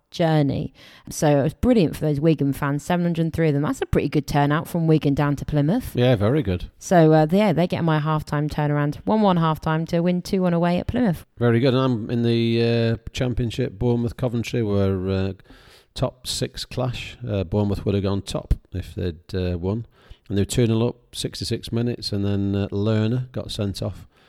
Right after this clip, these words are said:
Speaker 2: sixty-eighth minute, and then, uh, the whole thing really changed. So they were under pressure from that point onwards. Uh, but they managed to hold out until five minutes from the end, and then Godden, uh, got an eighty-fifth minute winner,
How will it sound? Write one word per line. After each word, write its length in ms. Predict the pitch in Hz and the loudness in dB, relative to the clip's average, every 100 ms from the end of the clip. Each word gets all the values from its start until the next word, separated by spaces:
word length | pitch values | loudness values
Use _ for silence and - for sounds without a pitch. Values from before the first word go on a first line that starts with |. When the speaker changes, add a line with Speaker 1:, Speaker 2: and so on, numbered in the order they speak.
| - _ _ - | -20 _ _ -18
Speaker 2:
sixty-eighth 720 | - - - 98 107 92 - | -12 -12 -8 -4 -4 -4 -6
minute, 300 | 98 135 - _ | -4 -4 -8 _
and 280 | - 98 95 | -6 -4 0
then, 320 | 98 92 95 | 0 0 0
uh, 240 | 98 98 87 | 0 0 -2
the 120 | 98 | -2
whole 160 | 101 | -2
thing 220 | 92 101 95 | -2 -4 -2
really 200 | 98 90 | -2 -4
changed. 400 | - 104 92 - | -2 -2 -2 -2
So 60 | |
they 60 | 104 | 0
were 60 | |
under 140 | 110 95 | 0 0
pressure 320 | - 101 - | -2 -2 -4
from 140 | 101 | -4
that 200 | 98 - | -4 -6
point 300 | - 98 92 | -4 -4 -2
onwards. 400 | 107 107 104 - - _ - _ _ - | -4 -2 -4 -6 -18 _ -20 _ _ -4
Uh, 140 | 107 | 0
but 80 | 101 | 0
they 80 | 107 | 2
managed 240 | 123 - | 2 2
to 60 | 107 | 0
hold 280 | 117 113 107 | 2 2 0
out 200 | 113 101 | -2 -4
until 220 | - 107 | -4 -4
five 280 | - 113 110 | -2 -2 0
minutes 200 | 110 - | -2 -2
from 140 | 110 | -2
the 100 | 107 | 0
end, 200 | 113 110 | 0 -2
and 100 | 101 | -2
then 180 | 104 101 | -2 -2
Godden, 400 | 117 107 104 101 _ _ _ - _ 123 | 0 0 0 -4 _ _ _ -20 _ -4
uh, 120 | 101 | -4
got 120 | 87 | -2
an 120 | 92 113 | -2 -2
eighty-fifth 460 | 117 120 113 - | -2 -2 -2 -2
minute 200 | 117 110 | -4 -2
winner, 300 | 110 113 110 | -2 -2 -2